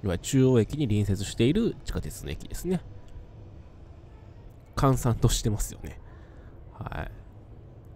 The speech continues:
あの、この最寄り駅には、駅以外にもね、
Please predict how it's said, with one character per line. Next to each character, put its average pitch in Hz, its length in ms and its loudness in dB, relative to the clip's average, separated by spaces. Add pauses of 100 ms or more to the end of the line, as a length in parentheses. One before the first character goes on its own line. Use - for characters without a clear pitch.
(4000)
あ 117 80 -2
の、 123 80 0
こ - 120 0
の 175 400 4
最 147 160 6
寄 170 60 6
り 170 140 8
駅 - 180 2 (120)
に 90 180 0
は、 131 400 6 (280)
駅 117 340 4
以 117 40 4
外 87 220 4
に 80 80 -6
も 80 140 -2
ね、 90 160 -2